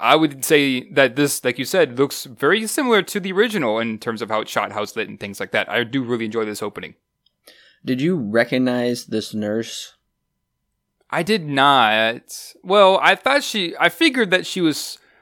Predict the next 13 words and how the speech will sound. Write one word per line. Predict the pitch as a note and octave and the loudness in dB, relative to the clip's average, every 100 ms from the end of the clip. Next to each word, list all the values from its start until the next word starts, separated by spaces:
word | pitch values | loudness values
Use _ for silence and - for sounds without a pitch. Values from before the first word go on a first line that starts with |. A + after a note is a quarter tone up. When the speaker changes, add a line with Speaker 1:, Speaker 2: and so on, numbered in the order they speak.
| _ | _
Speaker 1:
from | - D#3+ | -4 -2
a | C#3 | 0
previous | - E3 D3+ C3 - | 0 0 0 -4 -6
movie, | C#3+ C3+ B2+ A2+ - _ _ _ _ - | -6 -2 -2 -4 -8 _ _ _ _ -4
um, | B2 A2+ A2 G#2 | 0 0 -2 0
but | B2 A#2 | 2 2
I | A#2+ A#2+ | 0 0
didn't | C3+ B2 A#2 A2+ _ | -4 -4 -6 -8 _
necessarily | C3 B2 A#2 - B2 A2 | -6 -4 -4 -2 -2 -2
recognize | G#2+ G#2 G#2+ G2+ F#2 | -4 -6 -8 -10 -10
her. | - - _ _ _ _ _ - - - _ | -14 -18 _ _ _ _ _ -20 -20 -20 _
Speaker 2:
Yeah, | - G#2+ G#2 G#2+ | -4 -2 -2 -2
I | A#2 C#3 | 0 2